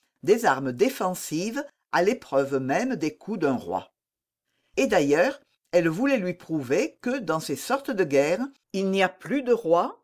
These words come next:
ou tout au moins que les rois, combattant pour leur propre compte comme des hommes ordinaires, peuvent voir leur couronne tomber au premier choc. Qu'enfin, s'il avait espéré être adoré tout d'abord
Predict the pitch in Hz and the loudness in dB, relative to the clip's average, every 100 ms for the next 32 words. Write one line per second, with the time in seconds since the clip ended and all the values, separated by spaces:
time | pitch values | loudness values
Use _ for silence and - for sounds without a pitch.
0 | _ 156 147 185 180 156 170 226 277 _ | _ -10 -8 -6 -2 0 2 2 0 _
1 | _ - 160 160 160 147 190 269 - - | _ -4 0 2 0 2 2 2 -2 -2
2 | 226 233 233 226 226 220 185 156 - - | 0 2 0 0 -2 -2 -2 -2 -4 -2
3 | 254 262 208 214 202 196 - 185 - _ | -2 -2 -2 2 0 0 -8 -12 -14 _
4 | 180 180 156 160 160 170 151 147 127 135 | 0 2 2 0 2 0 -2 -6 -6 -4
5 | 127 165 262 330 _ _ _ _ _ 170 | -2 -2 -2 -6 _ _ _ _ _ 2
6 | 160 156 131 196 277 269 240 - 214 180 | 4 0 2 2 4 2 0 -4 2 4
7 | 175 139 - 214 175 202 247 185 - 180 | 4 2 -2 -2 2 2 2 -2 -4 -4
8 | 175 170 - 104 - - - _ _ _ | -2 -6 -6 -8 -8 -14 -20 _ _ _
9 | _ _ _ _ - 160 143 - 208 403 | _ _ _ _ -4 -2 -2 -2 -2 -2
10 | - _ _ - 170 170 170 262 - 285 | -8 _ _ -10 2 4 6 4 2 -6
11 | - 240 214 226 - 160 - 175 160 175 | -2 2 4 4 2 -6 -2 0 2 4
12 | 180 180 165 147 131 151 165 165 | 4 0 0 0 2 2 0 -2